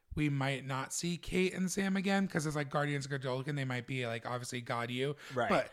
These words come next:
Speaker 1: someone put all four of them in that situation, and then Billy showing up right at the end of, like,
Speaker 2: Yeah.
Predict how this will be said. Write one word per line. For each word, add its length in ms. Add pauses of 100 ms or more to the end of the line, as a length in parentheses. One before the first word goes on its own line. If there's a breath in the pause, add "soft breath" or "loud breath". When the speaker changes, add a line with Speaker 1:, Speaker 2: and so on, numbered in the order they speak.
(140)
Speaker 1:
someone 800
put 180
all 160
four 360
of 80
them 420 (500 soft breath)
in 240
that 280
situation, 960 (300 loud breath)
and 120
then 180
Billy 280
showing 320
up 160
right 180
at 80
the 140
end 160
of, 60
like, 260
Speaker 2:
Yeah. 280